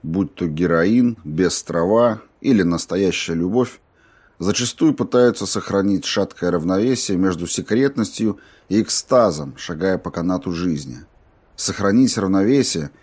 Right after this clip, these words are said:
удержаться на канате сложно даже при ясной голове,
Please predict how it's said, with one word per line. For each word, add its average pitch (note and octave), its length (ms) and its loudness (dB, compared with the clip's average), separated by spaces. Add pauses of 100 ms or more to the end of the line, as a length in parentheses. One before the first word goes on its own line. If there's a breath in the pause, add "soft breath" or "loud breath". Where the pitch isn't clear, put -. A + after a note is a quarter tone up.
(120)
удержаться F#2+ 600 2
на F#2+ 80 0
канате A2+ 420 0
сложно A2+ 580 2
даже G2 280 0
при F#2+ 160 -2
ясной G2 340 0
голове, G2 460 2